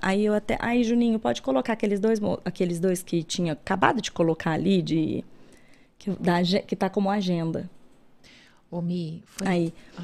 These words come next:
Speaker 2: tá.
Speaker 1: esse aqui, ó, por exemplo, é uma rotininha, né? É, essa aqui pra fazer uma anotação lá escolar, né? Mas põe a outra, a outra imagem, Juninho. Ah, essa aqui,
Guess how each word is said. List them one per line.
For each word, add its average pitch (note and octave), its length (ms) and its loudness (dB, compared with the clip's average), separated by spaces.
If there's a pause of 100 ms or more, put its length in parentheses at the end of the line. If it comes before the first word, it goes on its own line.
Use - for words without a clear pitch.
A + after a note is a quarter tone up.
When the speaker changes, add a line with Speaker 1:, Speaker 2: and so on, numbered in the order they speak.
Speaker 2:
tá. E3+ 140 -12
Speaker 1:
esse A3 200 2
aqui, B3+ 300 0
ó, F#3+ 140 2
por F#3+ 180 2
exemplo, F3+ 640 0
é F#3 100 -2
uma G3 140 2
rotininha, G3+ 800 4 (760)
né? F#3+ 460 4
É, E3+ 540 4
essa - 240 0
aqui A#3+ 120 -2
pra C#4+ 200 2
fazer C4+ 280 2
uma C4 140 6
anotação B3+ 540 2
lá A#3+ 100 2
escolar, A#3+ 640 2 (140)
né? G3 340 2 (400)
Mas F#3 300 2 (340)
põe C4 220 4
a B3 80 4
outra, E3 440 2
a - 80 -4
outra F3+ 240 -2
imagem, E3 400 0
Juninho. E3+ 380 -2 (300)
Ah, A#3 160 2
essa A3 160 0
aqui, A3+ 120 -4